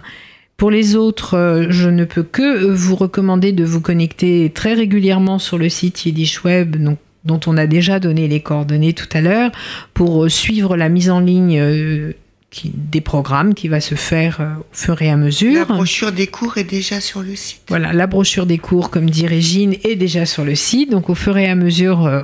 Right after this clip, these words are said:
Speaker 1: on enrichit ce site. Et si donc, si vous avez envie, euh, d'apprendre le yiddish et de perfectionner vos connaissances, n'hésitez pas à vous inscrire dès maintenant. Vous avez une réduction de cinq pour cent jusqu'à la fin du mois de juillet sur vos inscriptions.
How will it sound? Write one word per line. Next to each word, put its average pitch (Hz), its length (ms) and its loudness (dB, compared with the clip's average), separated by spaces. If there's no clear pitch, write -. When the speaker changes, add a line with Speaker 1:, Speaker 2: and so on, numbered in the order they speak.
Speaker 1:
on 170 240 0
enrichit 185 480 0
ce 165 160 -2
site. 254 480 -2
Et 180 380 4
si 196 300 0
donc, 208 220 2
si - 200 -2
vous 262 180 2
avez 202 220 2
envie, 185 560 2
euh, 160 80 0
d'apprendre 165 420 0
le 175 100 4
yiddish 170 600 0
et 156 80 0
de 151 360 2
perfectionner 180 600 0
vos 165 120 -2
connaissances, 175 720 -2
n'hésitez 202 600 2
pas 185 160 0
à 175 80 0
vous 165 200 0
inscrire 196 540 0
dès 170 240 2
maintenant. 185 600 0
Vous 175 300 2
avez 170 260 2
une 160 140 4
réduction 180 560 0
de 160 120 2
cinq 247 300 0
pour 196 240 -4
cent 175 320 0
jusqu'à 175 380 -2
la 156 140 2
fin 220 220 0
du 214 140 2
mois 185 140 2
de 170 60 0
juillet 156 480 -2
sur 175 260 -2
vos 160 240 2
inscriptions. 208 580 -2